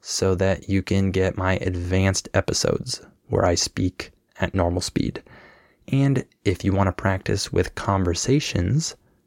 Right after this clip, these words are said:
between two native speakers, then make sure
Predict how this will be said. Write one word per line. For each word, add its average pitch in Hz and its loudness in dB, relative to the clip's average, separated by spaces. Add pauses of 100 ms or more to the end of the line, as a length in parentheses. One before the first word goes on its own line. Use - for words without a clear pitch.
between 90 0 (220)
two 104 0
native 98 4
speakers, - -2 (600)
then 139 2
make 135 0
sure 127 0